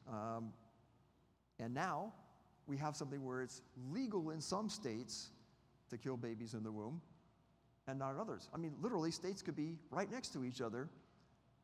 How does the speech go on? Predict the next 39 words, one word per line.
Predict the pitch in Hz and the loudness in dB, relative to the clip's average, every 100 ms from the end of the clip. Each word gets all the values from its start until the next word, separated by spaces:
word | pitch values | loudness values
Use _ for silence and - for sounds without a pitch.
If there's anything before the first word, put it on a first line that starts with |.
| - | -8
and | 120 131 127 131 147 - - - | -2 0 0 -4 -8 -18 -20 -4
this | 170 - | -2 0
group | 160 156 165 | 4 4 4
says, | 143 139 135 - - | 2 2 0 -2 2
"Oh, | 170 | 2
it's | 170 | 2
okay | 156 156 | -4 -4
to | 147 | -4
do | 127 127 | -2 2
that," | 127 147 - - - - - | 2 0 -8 -20 -20 -20 -12
and | - 123 127 127 | -6 -2 -2 -2
the | 123 | -4
people | 123 135 139 135 151 - - - - - - | -4 -4 -2 -4 -6 -14 -20 -20 -20 -20 -14
just | - 127 | -8 -6
across | 131 131 117 | -2 0 0
the | 120 | -2
state | - 123 | -4 -2
line | 113 123 | -2 -4
say, | 117 117 | -2 -2
"No, | 110 123 | -2 -2
you | 113 113 | -2 -4
can't | 143 131 | -6 -6
do | 101 | -8
that." | 87 67 - - - - - - - - - - - - - - | -8 -10 -12 -20 -20 -20 -20 -20 -20 -20 -20 -20 -20 -20 -20 -6
Do | 139 | -2
you | |
see | 143 208 | 0 0
how | 208 208 | 0 0
that, | 180 151 | 0 2
that | 143 139 | 0 0
it, | 143 - | -6 -4
it's, | 139 - | -6 -4
it's | 147 | -2
a | 147 | 0
moving | 165 202 190 | 0 0 -2
target, | 160 160 208 202 98 | -4 -6 -6 -4 -4
and | 120 127 | -4 -4
it, | |
it, | - | -4